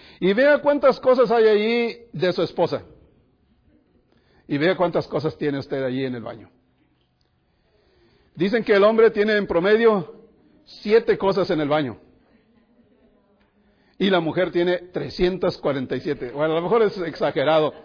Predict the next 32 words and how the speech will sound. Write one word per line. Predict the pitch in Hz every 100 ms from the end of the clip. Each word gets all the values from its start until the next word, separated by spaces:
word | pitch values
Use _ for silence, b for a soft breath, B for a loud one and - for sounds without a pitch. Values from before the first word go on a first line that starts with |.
| B B B
Pero | 208 202
yo | 294
me | 285
puse | 285 262
a |
contar | 202 202 233
en | 226
mi | 214
baño | 208 233 208
cuántas | 220 226 220
cosas | 214 208 208
tiene | - 196 202 180 - - 131
mi | 143
esposa | 147 - 185 175
ahí. | 165 170 123 B B B B
Y | 170
verdaderamente | 151 151 143 175 165 170 170 175 156 -
son | - 151
muchas | 147 190 247 208 160
más | 156 160 - - - b b _ _
que | 143
la | 131
mía. | 123 117 101
No | 147
llega | 233 220 196
ni |
a | 160
cien, | 165 165 156
pero | 139 131 120 b b b b - - - _ _ _ -
es | 160 339
una | 240
diferencia. | 240 214 233 294 220 113